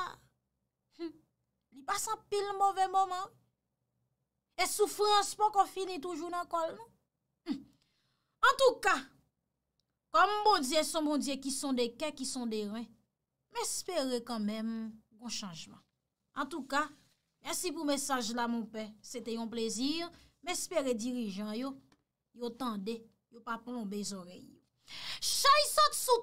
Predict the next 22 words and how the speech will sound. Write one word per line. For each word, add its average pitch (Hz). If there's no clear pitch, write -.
tête, 508
li 415
tombe 370
sous 415
épaule. 180
La 320
police 440
fait 339
plusieurs 302
coups, 254
oui, 415
pendant 254
dernier 247
moment, 220
yo 185
là. -
Je 339
n'ai 427
pas 554
gardé 330
image 277
ça, 247